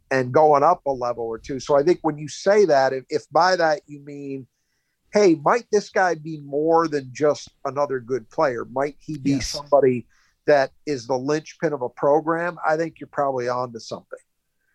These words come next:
Speaker 1: I think it's gonna be fascinating. And this got some discussion a week or so ago on, uh, the Spartan Mag board.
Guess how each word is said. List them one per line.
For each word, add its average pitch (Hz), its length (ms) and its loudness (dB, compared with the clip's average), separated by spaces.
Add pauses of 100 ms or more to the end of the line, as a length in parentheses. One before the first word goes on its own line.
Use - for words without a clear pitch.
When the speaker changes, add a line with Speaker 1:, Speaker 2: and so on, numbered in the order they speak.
(680)
Speaker 1:
I 185 180 6
think 247 120 2
it's - 160 0
gonna 175 180 -4
be 147 160 -10
fascinating. 147 800 -2
And 131 80 -18
this 160 140 -8
got 202 260 2
some 160 180 -8
discussion 143 600 -2
a 127 40 -6
week 143 300 -8
or 127 80 -14
so 117 300 -2
ago 113 460 0 (440)
on, 123 460 -2 (120)
uh, 117 280 -2
the 120 120 -6
Spartan 131 460 -2
Mag 139 380 -4
board. 113 340 -6